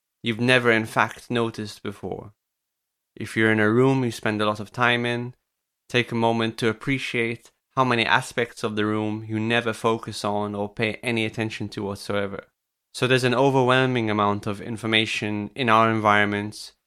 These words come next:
which is a big reason why we can't pay attention to it all. It's too much for our brains to process.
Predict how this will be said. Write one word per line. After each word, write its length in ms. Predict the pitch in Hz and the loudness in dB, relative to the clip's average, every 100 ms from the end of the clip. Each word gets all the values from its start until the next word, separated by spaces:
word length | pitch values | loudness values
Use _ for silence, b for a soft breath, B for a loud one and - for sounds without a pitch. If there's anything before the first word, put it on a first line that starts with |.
| _ _ _ | _ _ _
which 160 | - 117 | -8 -4
is 140 | 120 | -2
a 60 | 120 | 0
big 260 | 117 147 127 | 2 0 0
reason 500 | 143 156 147 107 104 | -2 -2 -4 -4 -2
why 440 | 107 107 107 107 104 | 0 2 0 -2 -4
we 80 | 113 | -4
can't 340 | - 127 123 | 2 2 2
pay 140 | - 107 | 0 0
attention 420 | - 113 110 107 | 0 -4 -4 -4
to 140 | 104 | -2
it 100 | 101 | -2
all. 440 | 101 98 92 107 120 _ _ _ _ _ _ - | -2 -2 -2 -6 -12 _ _ _ _ _ _ -14
It's 140 | - | -6
too 180 | - 160 | 0 4
much 240 | 143 151 | 4 2
for 180 | - 120 | 0 4
our 140 | 107 | 6
brains 360 | 104 107 107 104 | 6 4 2 -4
to 80 | - | -6
process. 840 | 113 113 107 - - - - - | 0 0 -2 -8 -10 -12 -18 -20